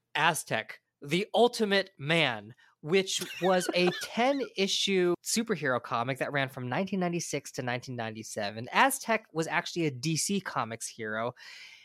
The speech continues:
He was not particularly well known, though he did appear in multiple issues of Justice League. I actually have not read Aztec, but remember reading rave reviews about it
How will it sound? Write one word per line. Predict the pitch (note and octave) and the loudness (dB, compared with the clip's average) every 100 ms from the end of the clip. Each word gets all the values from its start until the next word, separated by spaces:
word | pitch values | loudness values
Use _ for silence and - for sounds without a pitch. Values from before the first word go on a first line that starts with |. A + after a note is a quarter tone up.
| _ _ | _ _
He | - - A3 B3 | -6 -2 0 0
was | B3 G#3 F3+ E3 | 0 0 0 -2
not | F3 F#3 G#3 G#3 G3+ - - | 0 2 4 4 0 -10 -10
particularly | D#3 - A3 G#3+ G#3 F#3 F3 E3+ | -8 -4 -4 0 0 2 2 2
well | D3+ D3+ D3 | 2 4 2
known, | C3+ B2+ C3+ C#3 | 2 0 2 0
though | C3 | 0
he | C3 | -2
did | C3 C#3 C#3+ | -2 0 0
appear | C3+ - C#3+ C3 C3+ | -2 -6 -4 -2 -2
in | C3+ B2 | -4 -4
multiple | C3+ F3 C#3+ D3+ | -2 -2 -2 -4
issues | C#3 C3+ C3 B2 C#3 | -2 -2 -4 -4 -4
of | C3 B2 - - | -4 -6 -18 -16
Justice | B2+ C#3+ B2+ - G#2+ - | -4 -2 -2 -4 -6 -6
League. | G#2+ A2 C3+ - - - | -10 -12 -14 -20 -20 -8
I | - A3 C#4 | 2 4 4
actually | E3+ G#3+ - G3+ G3 F#3 _ | 2 0 0 -2 -2 -6 _
have | - F#3 F3 | -6 -2 -2
not | D#3+ F3 G3 | 0 0 0
read | C3 A#2+ | -2 -6
Aztec, | A#2 A#2+ B2 - B2 A#2+ _ _ _ - | -4 -4 -4 -2 -2 -2 _ _ _ -10
but | C3 D#3+ D#3 - | 0 2 2 -4
remember | C#3+ D3+ E3 F3 E3 D3 G#2+ | -6 -2 -2 0 -2 -4 -10
reading | C#3+ D3+ C#3 B2 | -8 -6 -6 -2
rave | D3 G#3+ F3 | 2 4 2
reviews | C3+ A2 A2+ G2+ | -2 -6 -6 -6
about | F#2 F#2 F#2+ | -6 -4 -4
it | G#2 | -6